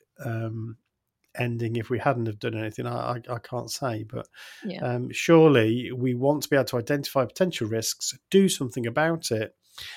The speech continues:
Speaker 1: and then be able to look back and say, "Well, I'm glad we did something about that. That actually made a difference." So, yeah, it's interesting.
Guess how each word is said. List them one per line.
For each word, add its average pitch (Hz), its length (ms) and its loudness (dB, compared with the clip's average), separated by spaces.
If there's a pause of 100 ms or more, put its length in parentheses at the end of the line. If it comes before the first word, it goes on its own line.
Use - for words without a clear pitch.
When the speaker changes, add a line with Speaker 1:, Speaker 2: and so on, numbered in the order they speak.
(280)
Speaker 1:
and 123 240 -2
then 127 280 4
be 120 180 -2
able 135 420 4
to - 140 -4
look 120 180 -2
back 131 220 2
and 123 80 -2
say, 120 400 0
"Well, 143 200 0
I'm 139 140 2
glad 151 220 2
we 139 100 0
did 127 180 -2
something 117 300 -6
about 107 320 -8
that. 107 160 -10 (140)
That 123 100 -10
actually - 220 -12
made 110 160 -10
a 107 60 -12
difference." 110 400 -12
So, - 460 -8 (520)
yeah, 127 260 8
it's 123 240 0
interesting. 117 640 -2